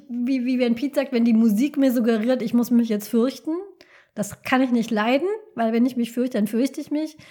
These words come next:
Und diese, diese Stressmusik, das, das kann ich nicht ab. Und bei Jumpscares ist es dann immer so, dass ich mich verstecke und die sowieso nicht sehe, weil ich,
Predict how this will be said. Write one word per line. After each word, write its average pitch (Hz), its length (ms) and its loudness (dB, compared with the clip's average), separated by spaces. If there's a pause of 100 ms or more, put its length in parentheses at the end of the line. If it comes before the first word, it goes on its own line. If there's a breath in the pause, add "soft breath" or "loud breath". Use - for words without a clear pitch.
(340 loud breath)
Und 226 260 2
diese, 220 280 0
diese 226 180 2
Stressmusik, 294 960 -2
das, 233 160 -8
das 226 180 -8
kann 240 160 0
ich 240 140 0
nicht 214 240 0
ab. 262 340 -2 (540 soft breath)
Und 233 140 4
bei 254 120 4
Jumpscares 277 500 2
ist 277 120 -2
es 294 60 -4
dann 254 140 2
immer 269 140 4
so, 269 80 4
dass 262 80 4
ich 262 120 -2
mich 254 120 0
verstecke 240 460 -2 (520)
und 247 240 2
die 262 60 2
sowieso 262 300 2
nicht 214 180 2
sehe, 196 340 -4
weil 208 160 0
ich, - 200 -4